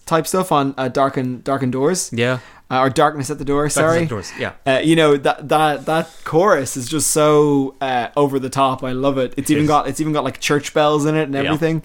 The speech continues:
Speaker 2: Very Nick Cavey for me, at least.
Speaker 1: Yeah.
Speaker 2: Yeah.
Speaker 1: Yeah,
Speaker 2: So,
Speaker 1: yeah,
Speaker 2: yeah.
Speaker 1: absolutely. And then, um, and yeah, and, and, and then of course it does go to more traditional indie places that I
Speaker 2: Parts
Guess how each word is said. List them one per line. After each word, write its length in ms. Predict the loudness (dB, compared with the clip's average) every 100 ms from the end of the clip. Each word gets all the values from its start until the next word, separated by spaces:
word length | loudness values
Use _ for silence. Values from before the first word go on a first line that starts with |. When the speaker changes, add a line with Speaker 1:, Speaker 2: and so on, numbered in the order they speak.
| -10
Speaker 2:
Very 500 | -18 -12 -2 0 0
Nick 180 | -2 -2
Cavey 340 | -2 -2 -6
for 160 | -10 -8
me, 160 | -10
at 80 | -12
least. 340 | -14 -14 -18 -6
Speaker 1:
Yeah. 400 | 2 4 4 2
Speaker 2:
Yeah. 160 | -6 -12 -14 _ -4
Speaker 1:
Yeah, 240 | -2 -2
Speaker 2:
So, 160 | -4 -4
Speaker 1:
yeah, 140 | -4
Speaker 2:
yeah. 100 | -4 -4
Speaker 1:
absolutely. 600 | -2 -2 -2 -2 -6 -12 -16 -18 -16 -18 -4
And 180 | -2 0
then, 300 | 0 0 -2
um, 380 | -2 -4 -6 -10 -14 -18 -20 -20 -6
and 220 | -4 0
yeah, 240 | 0 2 0
and, 80 | 0
and, 180 | -2 0
and 160 | -2 0
then 140 | 0
of 120 | 0
course 200 | 2 2
it 60 | 2
does 180 | -2 2
go 120 | 4
to 60 | 4
more 180 | 4 0
traditional 800 | -2 -4 -4 -4 -2 -2 -4 -10 -20 -20 -20 -8 -2
indie 320 | 0 0 -2
places 420 | 0 0 0 0
that 120 | 2
I 80 | 2
Speaker 2:
Parts 380 | 2 2 0